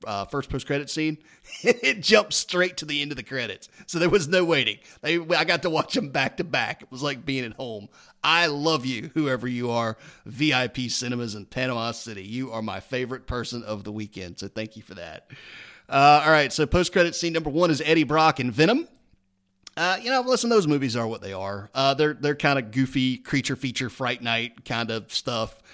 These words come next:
but they're fun. Um, you know, the, the, the comedy in 'em is, is really a lot of fun.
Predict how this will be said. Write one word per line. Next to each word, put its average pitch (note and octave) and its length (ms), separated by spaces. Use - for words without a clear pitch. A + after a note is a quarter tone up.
but E4+ 100
they're E4+ 100
fun. C3+ 400
Um, A3 300
you A3+ 120
know, A#3+ 160
the, A3 140
the, F#3 280
the E3 160
comedy F#3+ 460
in F#3 80
'em F#3+ 160
is, C3+ 240
is C3 180
really D#3 280
a C#3+ 60
lot C#3+ 200
of A#2+ 80
fun. C3 560